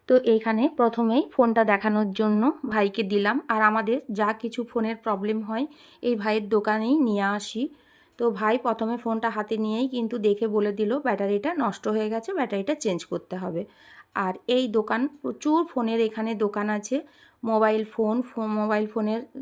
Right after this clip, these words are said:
সমস্ত অ্যাসেসরিজ, আর তাছাড়াও হচ্ছে, আহ, ফোনের সমস্ত কিছু খারাপ হয়ে গেলে এখানে ওরা সব কিছুই সার্ভিস করে দেয়। তো যাই হোক, ফোনটা আমার এখন ব্যাটারিটা এই দেখো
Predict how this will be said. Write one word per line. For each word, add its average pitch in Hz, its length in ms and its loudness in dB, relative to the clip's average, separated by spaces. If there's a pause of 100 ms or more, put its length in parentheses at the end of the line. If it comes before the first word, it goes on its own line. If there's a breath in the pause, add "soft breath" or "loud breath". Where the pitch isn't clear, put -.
(120)
সমস্ত 247 460 -2
অ্যাসেসরিজ, 220 760 -2 (420 loud breath)
আর 202 300 0 (160)
তাছাড়াও 208 500 -2
হচ্ছে, 220 420 -2 (460 soft breath)
আহ, 214 160 -4
ফোনের 220 440 -2 (100)
সমস্ত 233 420 -4
কিছু 233 240 -8
খারাপ 214 340 0
হয়ে 220 160 -4
গেলে 220 180 -2
এখানে 208 460 -4
ওরা 202 300 -2
সব 214 340 -6
কিছুই 220 320 -6
সার্ভিস 214 460 -4
করে 214 260 -2
দেয়। 202 280 -2 (580 soft breath)
তো 220 260 0
যাই 226 280 0
হোক, 269 220 0
ফোনটা 208 640 -2 (420 soft breath)
আমার 214 240 0
এখন 233 360 0
ব্যাটারিটা 208 640 -2 (180)
এই 202 180 0
দেখো 202 400 -4